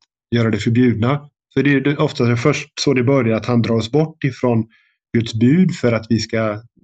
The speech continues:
söka lyckan utanför Guds vilja och så vidare.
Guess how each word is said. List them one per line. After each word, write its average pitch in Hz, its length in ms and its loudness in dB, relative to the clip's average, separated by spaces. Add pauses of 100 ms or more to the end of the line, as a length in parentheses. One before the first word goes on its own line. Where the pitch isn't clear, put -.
(140)
söka 117 340 -4
lyckan 117 380 0
utanför 113 420 -4
Guds - 440 -6
vilja 107 280 -2
och 104 80 -10
så 113 100 -10
vidare. 104 220 -6